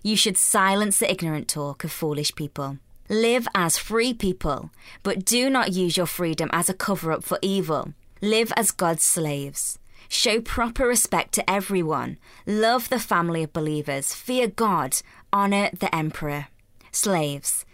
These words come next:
in reverent fear of God, submit yourselves to your masters,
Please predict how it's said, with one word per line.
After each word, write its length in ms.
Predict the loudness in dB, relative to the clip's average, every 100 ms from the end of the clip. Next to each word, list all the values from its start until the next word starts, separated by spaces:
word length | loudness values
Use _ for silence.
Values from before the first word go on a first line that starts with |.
| -4
in 220 | 0 2
reverent 440 | 2 2 2 0 0
fear 300 | 0 2 2
of 160 | 0
God, 260 | 0 -2 0
submit 500 | 0 2 2 2 2
yourselves 560 | 2 4 4 4 2 2
to 100 | 2
your 100 | 2
masters, 760 | 2 0 -2 -4 -6 -6 -8